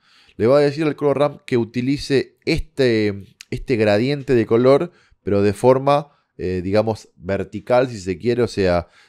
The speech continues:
desde el inicio de la partícula al final de la partícula. Lo que le va a decir es,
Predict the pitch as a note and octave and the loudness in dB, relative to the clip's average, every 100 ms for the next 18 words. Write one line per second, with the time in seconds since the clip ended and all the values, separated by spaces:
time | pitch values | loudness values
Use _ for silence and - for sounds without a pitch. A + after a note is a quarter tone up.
0 | _ F#2+ F#2 G2 G2 G#2 D3 - D3 B2 | _ -4 -2 -2 -2 -4 -6 -2 2 4
1 | A2 G#2+ G#2 C3 C3+ D3 D3 - - F#2+ | 2 0 -2 -6 -6 0 2 0 -4 -4
2 | F2+ F#2+ G#2+ A#2+ G#2+ F#2+ F2+ F2 G2 F2 | -6 -6 -4 -2 0 0 -2 -4 -6 -6
3 | D#2+ E2+ F2 G2 G#2+ G#2+ A2+ G2 F2+ | -4 -4 -2 0 2 0 -2 -2 -2